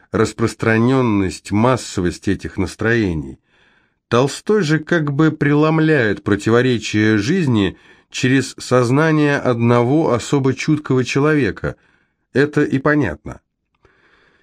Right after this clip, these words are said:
Чехова непосредственно интересуют веяния, захватившие интеллигенцию в предреволюционную пору. Толстой же рассматривает человека в его вечных, вневременных проявлениях.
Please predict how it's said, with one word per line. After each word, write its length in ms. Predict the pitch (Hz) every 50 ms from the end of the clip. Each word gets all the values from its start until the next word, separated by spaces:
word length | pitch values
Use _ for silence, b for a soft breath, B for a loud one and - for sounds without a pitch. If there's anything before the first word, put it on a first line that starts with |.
| _ _ _
Чехова 400 | - - - 226 - - 170 147
непосредственно 880 | 135 127 123 - 147 143 - - 180 220 214 214 - 156 151 143 135 131
интересуют 920 | 127 120 - - 131 131 131 131 - - 185 180 170 156 147 - - - -
веяния, 1000 | 117 104 113 131 151 151 139 123 110 110 110 107 107 110 110 113 120 135 117 123
захватившие 920 | 117 107 131 - - - 113 104 104 - - 190 175 - - 165 160 147
интеллигенцию 1080 | 139 127 - - 113 110 110 104 101 117 151 170 170 160 - - 156 151 147 143 123 -
в 80 | - -
предреволюционную 1080 | - 135 135 127 117 110 107 110 110 104 107 - - 123 127 131 135 131 127 131 131
пору. 480 | 127 - - 104 90 82 78 71 65 65 _ _ _ _ _ _ _ _ _ _ _ _ _ _ _ _ _ _ _ _ _ _ _ -
Толстой 520 | 123 123 135 147 - - - 220 226 220
же 340 | 170 110 104 98 87 78 b b b b b b b b
рассматривает 880 | 110 127 131 127 - - 180 196 190 - 165 160 147 147 143 139 135
человека 580 | - - 139 139 139 147 160 185 180 180 - 143
в 80 | 123
его 280 | 123 131 139 135 135 135
вечных, 640 | 120 127 160 190 165 - - - 113 104 - - - b b b b b b b b b b
вневременных 1000 | 92 90 101 131 151 160 151 147 147 147 147 147 147 151 156 156 160 147 - -
проявлениях. 1000 | - 117 117 120 120 120 120 139 160 185 190 175 135 110 101 95 87 - -